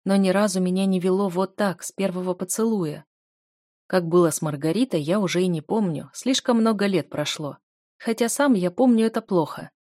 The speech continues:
Подсознание моё, видимо, всё ещё держит события тех дней в памяти. Что странно, учитывая, как мы расстались и из-за чего.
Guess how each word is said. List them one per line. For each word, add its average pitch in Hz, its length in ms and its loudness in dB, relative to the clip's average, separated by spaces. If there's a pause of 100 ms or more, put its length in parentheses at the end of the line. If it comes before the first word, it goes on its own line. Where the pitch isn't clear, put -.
Подсознание 202 680 0
моё, 185 280 0
видимо, 185 360 -2
всё 220 220 -4
ещё 208 220 -4
держит 190 400 -4
события 175 440 -2
тех 165 360 -4
дней 175 280 -2
в - 140 -14
памяти. 160 600 -6 (360)
Что - 340 -4
странно, 202 680 -2
учитывая, 185 560 0
как 180 200 0
мы 196 140 4
расстались 202 720 -4
и 214 140 -2
из-за 196 320 -4
чего. 185 500 -4